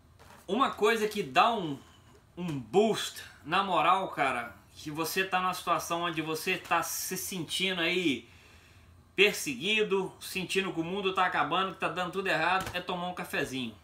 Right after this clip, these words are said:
Então eu recomendo aí, se você não só dá um boost na moral, como um boost de energia também.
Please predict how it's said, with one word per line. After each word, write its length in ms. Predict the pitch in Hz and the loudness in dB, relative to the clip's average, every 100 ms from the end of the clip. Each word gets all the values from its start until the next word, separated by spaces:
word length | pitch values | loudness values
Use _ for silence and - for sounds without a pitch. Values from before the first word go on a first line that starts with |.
| - | -8
Então 300 | 143 165 165 | -4 -4 -2
eu 200 | 156 196 | 0 2
recomendo 580 | 185 190 160 147 175 160 | 0 -2 -2 -2 -2 0
aí, 220 | 139 175 | 0 0
se 160 | 175 170 | -4 -8
você 480 | 156 143 - 180 156 147 | -6 -8 -2 -2 -2 -2
não 180 | 175 | -2
só 240 | - 196 185 | -2 -2 -2
dá 100 | 190 | -2
um 120 | 160 | -2
boost 260 | 151 185 185 | -4 -4 -4
na 80 | |
moral, 360 | 175 156 170 190 | -2 2 2 2
como 200 | 208 208 | -4 -6
um 100 | 175 | -4
boost 320 | 143 208 - | -2 -2 -4
de 120 | 185 | 0
energia 520 | 202 208 156 131 196 190 | 0 0 -2 0 0 0
também. 440 | 190 156 170 | -2 0 -2